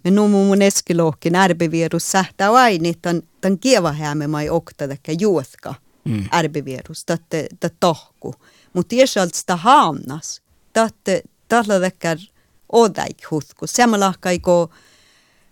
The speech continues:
Speaker 1: ko judsalla hat olmut tovti litte mähtsäi. Ja tä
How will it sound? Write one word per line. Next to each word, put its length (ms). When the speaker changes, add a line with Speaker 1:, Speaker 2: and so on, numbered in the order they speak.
Speaker 1:
ko 120
judsalla 580
hat 220
olmut 420
tovti 440
litte 360
mähtsäi. 600
Ja 100
tä 100